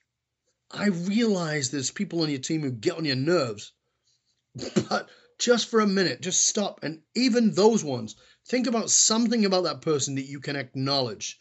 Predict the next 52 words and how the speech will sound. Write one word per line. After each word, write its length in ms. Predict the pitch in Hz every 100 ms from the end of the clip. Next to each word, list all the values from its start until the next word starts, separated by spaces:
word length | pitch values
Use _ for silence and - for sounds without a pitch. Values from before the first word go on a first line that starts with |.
| - -
that 80 | 185
you 80 | 180
can 260 | 175 160
recognize. 640 | 151 180 196 139 139 107 107
'Cause 160 | 175
I'll 200 | 214 202
tell 280 | 208 - 262
you 140 | 226 190
something. 560 | - 175 147 135 107 - _ _ _ _ _ _ -
That 180 | 202 -
person 340 | 233 233 214
is 120 | 185
gonna 220 | 156 196
perform 640 | - 170 - 196 196 185 127
better. 400 | 175 214 208 208 -
They're 100 | 160
gonna 180 | 170 165
do 180 | 156 143
great 460 | 120 160 214 220
things 280 | 214 214 208
for 100 | -
you 380 | 160 131 131 127 - _ _ -
if 180 | 190 -
they're 200 | 190 185
acknowledged 480 | 180 170 175 165 151
and 100 | 156
recognized. 800 | 170 175 147 131 104 - - - _ _ _
And 120 | 165
if 140 | 202 208
they're 120 | 196
not, 420 | 185 214 247 247 _ _ _ _ -
it 140 | 220
is 180 | 226 214
the 120 | 196
condition 580 | - - 185 220 226 233
of 100 | 202
human 320 | 190 202 185
beings 300 | 165 202 175
to 120 | - 165
think 260 | 202 208
that 120 | 180
they're 120 | 175 185
doing 220 | 185 185
a 60 |
crappy 440 | 175 - 233 220 180
job 260 | 139 156
and 100 | 165
that 80 | 175
you 120 | 175
don't 380 | 151 123 214 247
notice 260 | 170 160 160
them 180 | 170